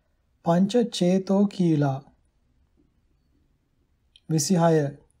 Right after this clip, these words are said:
සත්තරි කංකති විචිකිච්ඡති නාදි මුච්ඡති න සම්පසීදති. ශාස්ත්‍රූන් වහන්සේ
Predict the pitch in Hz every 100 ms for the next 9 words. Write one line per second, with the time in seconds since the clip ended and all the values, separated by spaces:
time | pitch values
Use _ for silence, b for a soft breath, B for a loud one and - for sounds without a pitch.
0 | _ _ - - 170 170 - 202 208 175
1 | 170 165 175 180 156 147 170 170 170 -
2 | 170 170 196 185 - 156 151 170 190 175
3 | 160 - 160 156 170 165 - 151 165 185
4 | - - 156 165 180 190 - 151 143 143
5 | 139 147 139 - _ _ _ _ _ _
6 | _ _ _ _ _ _ _ _ _ _
7 | _ _ _ _ - - 160 160 - 170
8 | 160 156 160 151 160